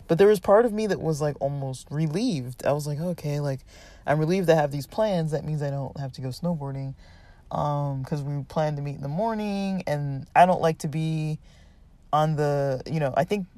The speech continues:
the resort was only gonna be open till four P M, so I was like, "Okay, if we're meeting at, like, ten,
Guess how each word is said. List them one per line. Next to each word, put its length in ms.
the 80
resort 400
was 160
only 200
gonna 200
be 140
open 260
till 160
four 240
P 220
M, 360
so 220
I 140
was 180
like, 140
"Okay, 260
if 80
we're 100
meeting 300
at, 120
like, 160
ten, 540